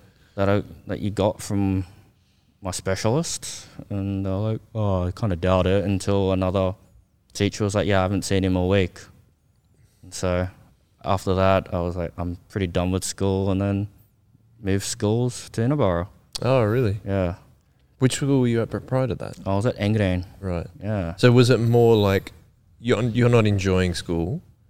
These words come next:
Speaker 2: and then, like, you, it's almost like you wanted the teachers to notice that and, like, help you with that, and then so when you, like, you're,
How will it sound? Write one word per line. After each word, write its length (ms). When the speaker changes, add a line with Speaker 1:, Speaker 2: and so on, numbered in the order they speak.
Speaker 2:
and 160
then, 220
like, 300
you, 260
it's 120
almost 240
like 140
you 100
wanted 260
the 60
teachers 420
to 80
notice 440
that 260
and, 460
like, 320
help 260
you 100
with 100
that, 220
and 180
then 140
so 180
when 180
you, 240
like, 280
you're, 320